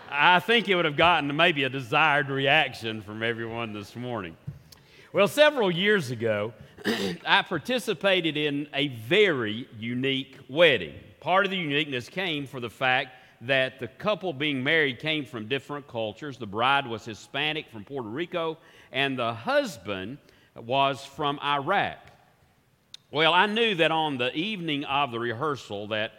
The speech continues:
we were in for an adventure when only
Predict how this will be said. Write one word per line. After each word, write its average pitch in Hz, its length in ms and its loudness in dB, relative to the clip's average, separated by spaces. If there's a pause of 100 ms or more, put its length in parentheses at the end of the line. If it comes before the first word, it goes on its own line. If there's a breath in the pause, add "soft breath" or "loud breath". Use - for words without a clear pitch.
(240 loud breath)
we 160 180 0
were 151 180 0
in 151 300 -2
for 135 280 -6
an 123 60 -2
adventure 110 640 -4
when 117 220 -8 (120)
only 143 640 -2